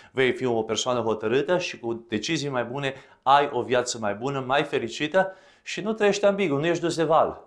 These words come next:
Știi exact unde mergi, ai directivă în viață, ești stăpân pe tine însuți și viața ta se va dezvolta din ce în ce mai bine. Dacă ți-a plăcut această învățătură, uh, aceste idei minunate, te rog,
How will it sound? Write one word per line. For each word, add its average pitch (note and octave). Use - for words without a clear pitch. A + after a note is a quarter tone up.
Știi -
exact E3+
unde D#3
mergi, D3+
ai G#2
directivă G#2+
în D3
viață, C#3+
ești -
stăpân -
pe D3+
tine C#3
însuți D3
și -
viața A#2+
ta A2
se -
va G2+
dezvolta G2
din F#2+
ce G2+
în F2+
ce A2
mai G#2+
bine. G2
Dacă D#3
ți-a F#3+
plăcut E3
această C#3+
învățătură, B2
uh, G#2+
aceste A#2
idei A#2+
minunate, G#2+
te D#3+
rog, F3+